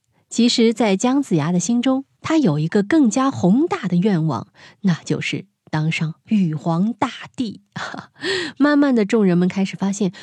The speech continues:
玉皇大帝的这个位置一直是空着的。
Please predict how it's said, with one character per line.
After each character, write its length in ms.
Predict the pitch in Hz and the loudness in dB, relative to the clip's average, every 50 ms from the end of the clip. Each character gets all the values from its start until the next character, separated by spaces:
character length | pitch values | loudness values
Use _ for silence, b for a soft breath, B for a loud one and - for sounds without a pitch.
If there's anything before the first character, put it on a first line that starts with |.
| B B B | B B B
玉 160 | - 339 320 | 4 4 4
皇 280 | 294 - 262 254 302 349 | 4 4 2 2 2 2
大 300 | - 427 392 349 277 247 | 2 0 -2 -2 -4 -2
帝 300 | - 339 403 403 370 277 | 0 2 2 4 4 4
的 100 | 185 180 | 2 2
这 160 | - - 180 | 0 0 0
个 120 | 170 170 | 0 0
位 200 | 165 175 165 147 | 0 0 -2 -2
置 300 | 139 - - 143 123 156 - _ | -4 -6 -8 -10 -10 -10 -12 _
一 220 | - 311 311 247 202 | 2 4 4 4 2
直 120 | - 220 | 0 -2
是 120 | 226 - 277 | -2 -2 -4
空 360 | - - - 381 392 349 208 | -6 -4 0 2 4 4 4
着 140 | 160 - 180 | 2 -2 -8
的。 80 | - | -14